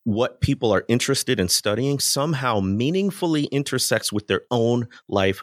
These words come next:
story. Something that happened to them, something they observed, something they experienced, and, and, and that's what drives and motivates them. And that's not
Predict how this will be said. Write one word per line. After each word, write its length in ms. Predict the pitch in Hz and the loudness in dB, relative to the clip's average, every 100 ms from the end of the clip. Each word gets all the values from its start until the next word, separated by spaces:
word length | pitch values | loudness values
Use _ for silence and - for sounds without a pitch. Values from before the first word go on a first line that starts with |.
| - | -4
story. 600 | - - 98 78 65 - _ _ _ _ _ _ | -4 0 -2 -2 -8 -16 _ _ _ _ _ _
Something 440 | - - 120 135 127 | -6 0 0 2 2
that 120 | 123 | 2
happened 260 | 113 110 104 | -2 -4 -2
to 60 | |
them, 180 | 101 98 | 0 0
something 340 | - 104 120 | 0 0 0
they 100 | 101 | 0
observed, 360 | 104 95 95 92 | 0 0 0 2
something 260 | 98 95 98 | 0 0 0
they 60 | |
experienced, 580 | 92 - 85 87 82 - - - _ | 0 -2 -2 0 0 -4 -14 -20 _
and, 220 | 110 107 - | -2 -2 0
and, 200 | 107 101 | -2 0
and 180 | 107 98 | -2 0
that's 260 | 107 107 - | -2 -2 -2
what 140 | 104 | -2
drives 360 | - 95 98 - | 2 2 2 0
and 120 | 87 | -2
motivates 600 | 87 90 87 80 76 - | 0 0 0 -2 -6 -4
them. 200 | 78 73 | -2 0
And 100 | 113 | 0
that's 160 | 160 | 0
not 160 | 269 - | -2 -4